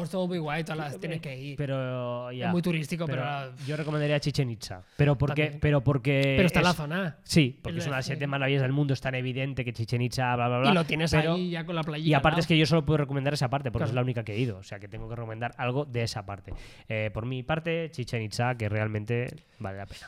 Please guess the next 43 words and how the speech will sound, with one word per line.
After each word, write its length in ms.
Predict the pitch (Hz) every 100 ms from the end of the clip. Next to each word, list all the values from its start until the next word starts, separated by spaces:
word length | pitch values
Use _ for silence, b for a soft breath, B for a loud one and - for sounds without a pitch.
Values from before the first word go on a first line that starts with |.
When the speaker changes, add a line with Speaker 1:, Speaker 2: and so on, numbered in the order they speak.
| -
Speaker 1:
Y 120 | - 220
de 100 | 208
México, 440 | 254 240 277 277
evidentemente, 580 | 269 233 226 247 247 262
tenemos 260 | 254 247 -
que 60 |
cruzar 320 | 214 202 202
a 40 | 175
Estados 340 | 156 180 165
Unidos. 640 | 139 202 320 226 170 131 -
¿Qué 100 | 196
os 40 |
vamos 220 | 202 190
a 40 | 156
contar? 300 | 156 180 226
También 220 | 175 170
es 100 | 156
uno 160 | 170 165
de 80 |
los, 300 | 160 160 147
eh, 160 | 165 151
países 260 | 156 160 175
donde 240 | 165 151
más 400 | 147 160 147 - _ -
kilómetros 520 | 180 165 180 165 127
se 40 |
extiende 340 | 135 - 170 160
esta 160 | 170
ruta 220 | 156 160
panamericana 680 | 156 165 160 156 185 196 208
por 200 | 202 160
su 160 | - 160
propia 200 | 156 151
extensión. 460 | 156 160 196 214
La 100 | 202
Ruta 260 | 156 156 151
sesenta 280 | 151 180 196
y 60 |
seis, 320 | 185 196 196 175
el 100 | 170
Cañón 280 | 143 147
del 100 | 156
Colorado, 680 | 165 185 202 196 196 190 185